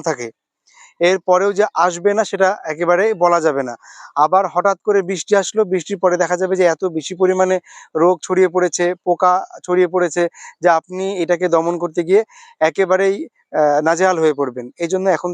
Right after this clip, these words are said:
থেকে নিয়মিত আপনার জমিটা দেখতে হবে। যেমন এখন যদি আমরা পোকার কথা বলি, তাহলে আপনার জমিতে এখন আমরা লোকাল ভাষায় বলি কারেন্ট পোকা, অর্থাৎ বিপিএইচ যেটা ব্রাউন প্ল্যান্ট হপার, সেটা আসতে পারে। আবার গান্ধি পোকা, যেহেতু এখন আমরা বলছিলাম যে ফ্লাওয়ার থেকে কেবল হচ্ছে, আহ,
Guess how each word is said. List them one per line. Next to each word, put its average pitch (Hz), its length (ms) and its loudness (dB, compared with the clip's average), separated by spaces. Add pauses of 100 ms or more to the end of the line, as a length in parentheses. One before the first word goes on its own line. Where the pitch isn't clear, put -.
থেকে 180 180 -6 (180)
নিয়মিত 190 400 0 (120)
আপনার 175 220 -4
জমিটা 160 280 2 (360)
দেখতে 165 240 -2
হবে। 143 220 0
যেমন 165 160 0 (100)
এখন 180 200 -6
যদি 175 160 2
আমরা 170 200 0
পোকার 180 260 0
কথা 175 140 0
বলি, 185 240 -2 (380)
তাহলে 175 260 0
আপনার 170 220 -6
জমিতে 170 320 0
এখন 170 160 -4 (560)
আমরা 156 180 2 (100)
লোকাল 165 240 2
ভাষায় 160 240 0
বলি 160 100 0 (100)
কারেন্ট 143 260 0
পোকা, 127 220 -8 (120)
অর্থাৎ 160 220 -2 (140)
বিপিএইচ 160 440 0
যেটা 139 200 0 (340)
ব্রাউন 160 360 2 (140)
প্ল্যান্ট 156 280 0
হপার, 139 260 -4 (120)
সেটা 170 200 0
আসতে 143 260 -6
পারে। 120 160 -6 (480)
আবার 165 260 4
গান্ধি 165 280 -2
পোকা, 160 280 -2 (100)
যেহেতু 156 320 -2
এখন 175 140 -6 (120)
আমরা 156 120 0 (100)
বলছিলাম 160 300 -4 (100)
যে 156 60 2 (140)
ফ্লাওয়ার 151 360 2
থেকে 160 200 -6
কেবল 156 300 0
হচ্ছে, 151 220 -2 (540)
আহ, 143 120 2